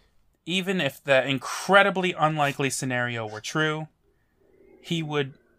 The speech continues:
not be a little kid anymore. He would not be wearing the same clothes. There's no possible outcome of chasing this child that ends with him not being crazy.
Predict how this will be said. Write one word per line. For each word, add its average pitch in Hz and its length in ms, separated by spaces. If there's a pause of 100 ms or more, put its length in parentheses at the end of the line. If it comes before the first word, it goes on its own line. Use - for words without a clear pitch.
(220)
not 131 340
be 180 140
a 170 60
little 165 240
kid 127 200
anymore. 107 580 (220)
He 127 140
would 110 220
not 127 420
be 160 80
wearing 131 320
the 117 60
same 113 280
clothes. 110 760 (640)
There's 135 460 (160)
no 147 380
possible 143 480
outcome 120 440
of 117 380
chasing 127 420
this 120 160
child 110 480 (120)
that 123 160
ends 120 500 (400)
with 110 180
him 123 380 (180)
not 113 260
being 110 220
crazy. 101 460